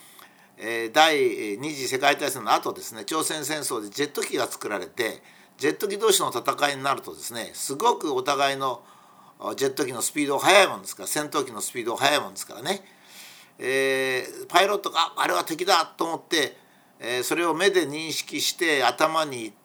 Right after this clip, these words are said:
て、頭でそれは敵だから撃ち落とさなきゃいけないと考えて、そしてその撃ち落とせという信号を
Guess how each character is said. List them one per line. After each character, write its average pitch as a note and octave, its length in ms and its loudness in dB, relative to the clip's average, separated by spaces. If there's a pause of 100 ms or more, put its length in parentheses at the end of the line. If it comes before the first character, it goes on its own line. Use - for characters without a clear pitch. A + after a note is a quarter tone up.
(120)
て、 C3+ 180 2
頭 D#3+ 420 -2
で C#3 140 0
そ B2+ 120 -2
れ C3 80 -2
は C3+ 140 2
敵 C3+ 240 -4
だ F3 140 2
か C#3 100 -2
ら A#2+ 100 0
撃 A#2 100 -4
ち - 140 -2
落 F#3 100 2
と F#3 100 -2
さ F3+ 120 0
な D#3 100 -2
き A#2 80 -6
ゃ - 20 -2
い G2+ 40 -6
け B2 100 -4
な C3 120 -6
い A#2 60 -4
と A2 80 -8
考 A#2+ 140 0 (220)
え C3+ 220 2
て、 C3+ 360 0 (440)
そ - 160 -6
し - 120 -2
て F#3 100 2
そ D3 120 -2
の D#3+ 100 0
撃 C#3 100 -2
ち F#3 140 2
落 F#3+ 100 4
と F#3+ 100 2
せ D#3+ 140 2
と B2 160 -4
い D3 100 -2
う C#3 100 -2
信 D3+ 320 -2
号 D#3 400 2
を C3 140 -4